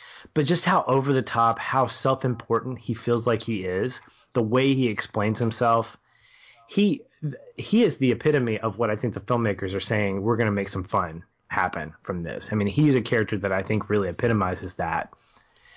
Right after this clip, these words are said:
But the scene is really a summation of how I felt about the entire movie. It's what made it both entertaining and ridiculous and sad all at the same time, which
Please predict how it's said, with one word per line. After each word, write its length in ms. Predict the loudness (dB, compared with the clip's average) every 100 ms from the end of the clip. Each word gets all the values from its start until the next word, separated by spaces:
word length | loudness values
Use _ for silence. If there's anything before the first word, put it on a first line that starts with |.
| -20 -8 -4
But 100 | 0
the 80 |
scene 280 | 2 4 6
is 120 | 4 2
really 380 | 4 6 6
a 60 | 4
summation 420 | 2 2 2 0
of 80 | -2
how 160 | 0 0
I 100 | 0
felt 240 | -2 -2
about 260 | 0 0 -2
the 80 |
entire 360 | -10 -4 -4 -2
movie. 420 | -4 -4 -6 -16 _ -20 -20 _
It's 180 | -6 0
what 120 | -2 0
made 320 | 2 2 2
it 120 | 2
both 240 | 0 0 -2
entertaining 720 | -2 0 0 2 4 2 0
and 160 | 0 0
ridiculous 640 | 0 0 0 2 2 2
and 100 | -6
sad 300 | -2 0 2
all 200 | 2 0
at 100 | 0
the 100 | -4
same 260 | -4 -4 -4
time, 460 | 0 2 2 2
which 280 | 0 -2 -6